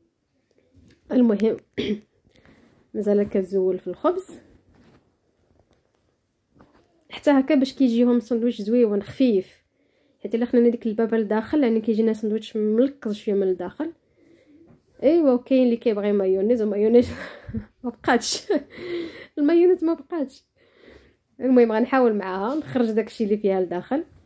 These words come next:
انا عندي انا غير واحد من ولادي هو اللي كيبغي بالمايونيز، يعني الاخرين كيبغيو لا كيتشوب، وكاين اللي كيبغيه سامبل.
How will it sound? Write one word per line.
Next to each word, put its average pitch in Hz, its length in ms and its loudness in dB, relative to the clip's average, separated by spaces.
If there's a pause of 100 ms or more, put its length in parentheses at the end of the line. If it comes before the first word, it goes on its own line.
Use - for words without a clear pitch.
(2000)
انا 220 100 2
عندي 208 260 2
انا 208 140 2
غير 214 140 0
واحد 214 200 -2
من 202 100 -2
ولادي 196 260 -2
هو 202 120 -2
اللي 208 120 0
كيبغي 190 400 -4
بالمايونيز، 175 600 -2 (440)
يعني 208 180 0
الاخرين 202 380 0
كيبغيو 180 380 -6
لا 170 100 -6
كيتشوب، 277 440 -8
وكاين 285 220 -2
اللي 269 100 0
كيبغيه 220 400 0
سامبل. 208 420 -6